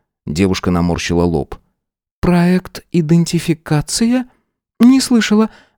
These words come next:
Об Эл-Рее есть несколько тематических подборок, но я не помню". Ник положил на стол тетрадь, а когда сдвинул её, из-под обложки показался краешек купюры. "К сожалению, у меня нет времени листать подшивки".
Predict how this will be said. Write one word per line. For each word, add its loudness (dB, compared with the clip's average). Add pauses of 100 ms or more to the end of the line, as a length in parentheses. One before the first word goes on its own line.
Об 4
Эл-Рее 4
есть -2
несколько 0
тематических -2
подборок, -2 (260)
но 6
я 4
не 2
помню". 2 (360)
Ник 2
положил 2
на 0
стол -4
тетрадь, -4 (140)
а -8
когда 0
сдвинул 2
её, 0
из-под -2
обложки 0
показался -2
краешек -4
купюры. -4 (260)
"К -10
сожалению, 0
у 0
меня 4
нет 0
времени 0
листать -2
подшивки". -2